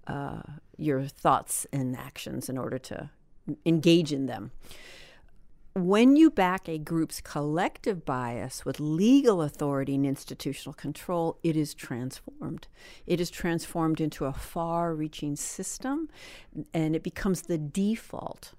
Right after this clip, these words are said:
of the society because it's infused in, in everything.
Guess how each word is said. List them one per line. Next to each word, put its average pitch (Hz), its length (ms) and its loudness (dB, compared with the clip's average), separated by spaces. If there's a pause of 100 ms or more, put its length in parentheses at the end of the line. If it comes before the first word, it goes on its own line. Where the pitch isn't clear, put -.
(120)
of 151 180 0
the 143 80 -2
society - 600 -4
because 151 340 -6
it's 151 160 -8
infused 156 580 -4
in, 139 260 -2 (280)
in 185 180 4 (120)
everything. 147 920 -4